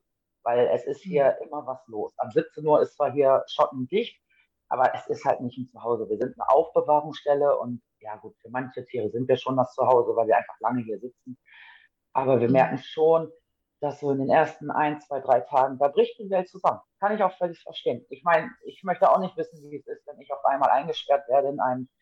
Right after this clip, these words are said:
Speaker 1: weiß ich nicht, zwei Quadratmeter, ähm, Zimmer, wo ich nur drei, viermal am Tag rauskomme oder so. Das, das, das ist einfach natürlich. Aber die Tiere sind Künstler in einer, in einer Umgewöhnung. Und sie merken, sie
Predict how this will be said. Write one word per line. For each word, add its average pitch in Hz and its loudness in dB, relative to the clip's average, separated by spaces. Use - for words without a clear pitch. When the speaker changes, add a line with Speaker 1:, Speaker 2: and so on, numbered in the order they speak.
Speaker 1:
weiß 165 2
ich 165 -2
nicht, - -4
zwei 156 2
Quadratmeter, 151 2
ähm, 131 -10
Zimmer, 147 0
wo 135 -2
ich 135 -8
nur 147 0
drei, 143 2
viermal 139 -4
am 123 -4
Tag 139 -18
rauskomme 147 -2
oder 123 0
so. 123 -8
Das, 123 -2
das, 127 -6
das 127 -10
ist - -4
einfach 151 2
natürlich. 151 -6
Aber 175 2
die 160 -20
Tiere 175 -4
sind 151 -10
Künstler 202 0
in 147 -2
einer, 147 0
in 139 -12
einer 131 -4
Umgewöhnung. 113 -10
Und 135 -14
sie 143 -6
merken, 156 2
sie 123 -6